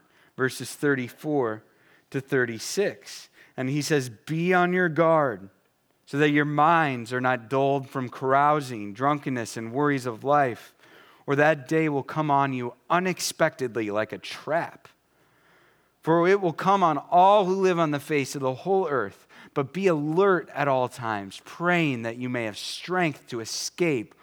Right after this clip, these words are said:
all these things that are going to take place and to stand before the Son of Man."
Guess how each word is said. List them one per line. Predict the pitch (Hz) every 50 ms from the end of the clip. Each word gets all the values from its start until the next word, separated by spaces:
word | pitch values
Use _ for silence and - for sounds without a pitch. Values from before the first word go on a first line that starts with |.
| - - - -
all | - 170 185 180 175
these | 156 143 127 120 110 -
things | - - 131 123 120 110
that | - 127 117
are | 120
going | 117 101 120 117 117 110
to | 107 107
take | - 117 110 104 - -
place | - 113 107 95 85 - - - _ - - _
and | - 117
to | 110 110
stand | - - - - - 156 147 143 139 127 117 104 98 90 82
before | - 107 101 90 - 110 104
the | 95 92
Son | - - 113 104 98
of | 92 90
Man." | 90 90 92 87 87 85